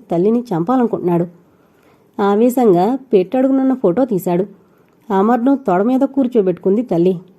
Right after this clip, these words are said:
తను కింద కూర్చున్నాడు. ఆ కళ్ళల్లో మాతృత్వం ఉట్టిపడుతోంది. నేలకేసి కొట్టబోయాడు. నిజానిజాలు తెలుసుకోవాలనుకున్నాడు. ఎత్తిన చేయి దించేశాడు. తను మెల్లగా పక్క మీద వాలాడు. నిద్రాదేవి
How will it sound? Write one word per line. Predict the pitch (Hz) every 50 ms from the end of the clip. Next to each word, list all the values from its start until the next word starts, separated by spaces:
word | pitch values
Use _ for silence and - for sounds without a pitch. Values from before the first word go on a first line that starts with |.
| _ _ -
తను | 196 170 170 190 240
కింద | 233 - 185 165 185
కూర్చున్నాడు. | 240 240 254 190 170 - 175 170 175 180 180 180 - - - _ _ _ _ _ _ _ _ _ - 277
ఆ | 269 269
కళ్ళల్లో | 269 269 226 202 214 233 254 254 254 254 254
మాతృత్వం | 247 214 175 175 202 208 - 247 247 - 254 254 247 233
ఉట్టిపడుతోంది. | 185 175 175 233 - 208 175 - 180 175 180 185 180 - - _ _ _ _ _ _ -
నేలకేసి | 196 180 175 175 196 208 233 240 233 - 247
కొట్టబోయాడు. | 254 196 165 - 226 214 202 170 170 175 175 180 - - _ _ _ _ _ _ _ _ -
నిజానిజాలు | 185 175 170 175 196 202 208 214 208 208 208 208 214
తెలుసుకోవాలనుకున్నాడు. | 208 - 180 180 196 - - 254 240 202 170 160 165 - 175 175 175 175 180 175 - - _ _ _ _ _ _ _ _ _ -
ఎత్తిన | 208 196 196 196 262 262 262
చేయి | 262 - 262 247 247
దించేశాడు. | 202 180 175 185 175 247 226 - 196 170 170 180 180 - - - _ _ _ _ _ _ _ - 233
తను | 220 220 220
మెల్లగా | 208 190 175 175 180 202 202 220 226 226
పక్క | 226 226 - 160 160 -
మీద | 208 226 247 240 208
వాలాడు. | 175 165 165 170 175 185 185 - - _ _ _ _ _ _ _ _ _ _ - 208
నిద్రాదేవి | 185 175 165 180 196 214 214 208 196 170 160 170 202 254 262